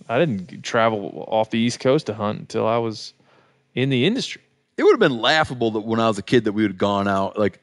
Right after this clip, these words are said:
Speaker 1: Yeah.
Speaker 2: there's just no way in the world some, we were gonna go out and hunt,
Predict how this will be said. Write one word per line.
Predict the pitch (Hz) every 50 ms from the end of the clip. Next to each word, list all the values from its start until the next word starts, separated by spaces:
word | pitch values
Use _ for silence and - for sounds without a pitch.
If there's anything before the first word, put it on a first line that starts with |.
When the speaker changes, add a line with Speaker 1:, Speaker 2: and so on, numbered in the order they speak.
| _ -
Speaker 1:
Yeah. | 151 185 - - -
Speaker 2:
there's | - 170 180
just | 165 127 110
no | 120 131 143
way | 156 151 147 151
in | 143 127
the | 113
world | 98 92 92 101 120 127 123 113 101 95 90 92 - _ _ _ _ _ _ _ _ _ _ _ _ _ _ _ -
some, | - - 147 143 143 131
we | 117 127 127
were | 127 123
gonna | 123 127 120
go | 104 110 120 123
out | 123 123 123 120 107
and | - 104
hunt, | 107 123 120 117 107